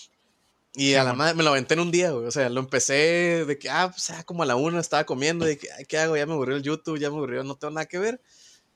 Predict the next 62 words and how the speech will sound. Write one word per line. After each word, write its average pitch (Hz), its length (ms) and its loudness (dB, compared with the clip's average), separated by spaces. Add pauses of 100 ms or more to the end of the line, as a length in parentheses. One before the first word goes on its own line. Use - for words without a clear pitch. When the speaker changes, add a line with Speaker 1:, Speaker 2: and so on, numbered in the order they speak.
Speaker 1:
Y 139 60 -6
me 120 40 -4
puse 131 180 -2
a 165 40 0
leerlo, 185 320 4
güey, 156 160 2
me 151 100 -4
lo 143 60 4
aventé 131 200 0
en 147 60 0
ese 151 160 0
día, 143 220 2
güey, 113 120 0
a 110 40 -2
las 113 180 -6
tres 156 180 0
de 175 60 -2
la 165 80 2
mañana 143 320 2
ya 135 80 4
estaba 135 260 0
terminando, 120 460 -4
yo 117 80 0
de 117 80 0
que, 117 160 -12 (420)
"Ay, 143 80 -16
güey, 127 160 -14 (240)
chingado, 151 540 -6
güey, 127 160 -4 (420)
ya, 156 220 -8
güey, 156 240 -6 (440)
ya". - 0 -
Speaker 2:
<laughs> 139 800 2 (300)
Pues 143 140 0
suena, 170 260 0
suena 170 300 4
mucho 180 360 2
a 175 40 2
Knives 160 340 0
Out, 180 220 0
así 135 100 -2
Speaker 1:
Sí. - 60 -8
Speaker 2:
que 156 80 -6
sí, 131 340 -6
sí, 120 400 -10
y 139 140 -2
me 127 160 0
gustó 113 220 -8
esa - 120 -10
Speaker 1:
Sí, - 20 -6
Speaker 2:
madre, 160 120 -6
Speaker 1:
güey. 165 100 -10
Speaker 2:
así - 80 -16
que - 100 -14
está - 200 -4
interesante, 135 460 -4
Speaker 1:
Sí, 143 40 -10
güey. 143 120 -10
Speaker 2:
güey. 127 100 -8
Speaker 1:
Sí, 135 100 -2
ahí 120 160 2
luego, 135 500 2